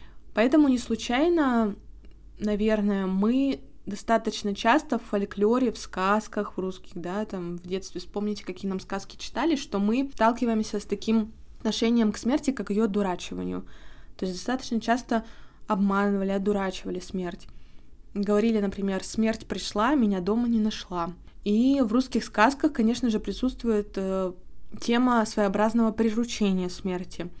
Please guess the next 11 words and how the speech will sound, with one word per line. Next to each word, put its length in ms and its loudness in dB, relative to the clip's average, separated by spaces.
Но 480 6
русское 400 -2
крестьянство, 600 -2
оно 140 4
достаточно 920 -2
четко 760 0
сформулировало 960 4
виды 600 2
человеческой 540 0
смерти. 460 -2
Поэтому 560 8